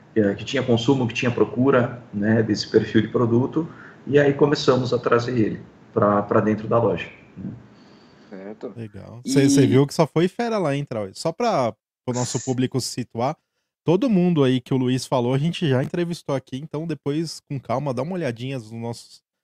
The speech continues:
Speaker 3: nossas entrevistas antigas aí, que tem um vídeo de toda essa galera aí que o Luiz comentou aí.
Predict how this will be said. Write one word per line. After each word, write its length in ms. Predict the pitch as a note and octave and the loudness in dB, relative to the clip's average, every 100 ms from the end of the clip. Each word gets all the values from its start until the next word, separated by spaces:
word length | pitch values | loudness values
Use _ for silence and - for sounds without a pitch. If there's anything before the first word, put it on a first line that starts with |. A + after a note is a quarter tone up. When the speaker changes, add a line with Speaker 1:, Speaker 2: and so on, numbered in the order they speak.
| _ | _
Speaker 3:
nossas 300 | C3 A#2+ A#2 | -8 -4 -6
entrevistas 580 | A#2 - A2+ G#2+ - G#2+ | -6 -6 -6 -6 -8 -8
antigas 460 | G#2 F#2+ A2+ A2+ G2 | -8 -10 -8 -6 -6
aí, 120 | G#2 | -8
que 100 | - | -10
tem 120 | C#3+ | -12
um 40 | C3+ | -10
vídeo 200 | A#2+ B2 | -12 -12
de 60 | |
toda 200 | - C3 | -12 -10
essa 140 | E3+ F#3 | -10 -12
galera 340 | F3+ C#3 C3 | -10 -8 -8
aí 80 | A#2+ | -8
que 100 | - | -10
o 40 | C#3 | -12
Luiz 200 | C#3+ - | -12 -14
comentou 460 | D3 D#3 D#3+ A#2 | -14 -14 -12 -10
aí. 180 | A2 | -12